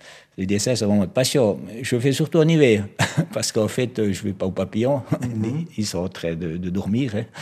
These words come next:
Speaker 1: Donc, euh, là, c'est, je fais ces aquarelles en hiver. Je m'inspire beaucoup de mes photographies que j'ai fait pendant la saison. Et puis, je fais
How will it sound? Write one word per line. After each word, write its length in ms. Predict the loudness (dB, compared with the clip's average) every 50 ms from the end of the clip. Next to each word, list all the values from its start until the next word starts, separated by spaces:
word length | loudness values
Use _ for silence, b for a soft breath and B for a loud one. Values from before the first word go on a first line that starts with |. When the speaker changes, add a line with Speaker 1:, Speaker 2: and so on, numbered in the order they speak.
| B B B B
Speaker 1:
Donc, 300 | 0 0 0 0 0 0
euh, 180 | 2 2 2 2
là, 300 | 2 2 2 2 0 -2
c'est, 260 | -4 -8 -14 -16 -16 -16 -16
je 80 | -14 -14
fais 220 | -12 -8 -6 -6 -4
ces 220 | -4 -4 -2 -2
aquarelles 400 | -2 -2 -2 -2 0 0 -2 0
en 100 | 0 0
hiver. 440 | 0 0 0 0 0 0 -2 -2 -4 -8 -8 -2
Je 40 | 0
m'inspire 760 | 2 4 4 4 2 0 0 4 4 6 6 6 4 2 0 0
beaucoup 340 | 2 2 2 2 0 0 2
de 60 | 2
mes 80 | 2
photographies 720 | 0 0 0 -2 0 0 0 0 0 -2 -2 -2 -4 -4 -4 -8 _ _ _ _ _ -8
que 120 | -6 -6
j'ai 180 | -4 -4 -6 -4
fait 180 | -4 -6 -6
pendant 220 | -4 -2 -2 -2 -2
la 120 | -2 -4
saison. 400 | -4 -4 -4 -4 -4 -4 -4 -6 -6 -10 B B B B B B B B B B B
Et 80 | -14
puis, 160 | -10 -6 -6 -4
je 100 | -4 -6
fais 480 | -6 -4 -2 -2 0 0 -2 -2 -4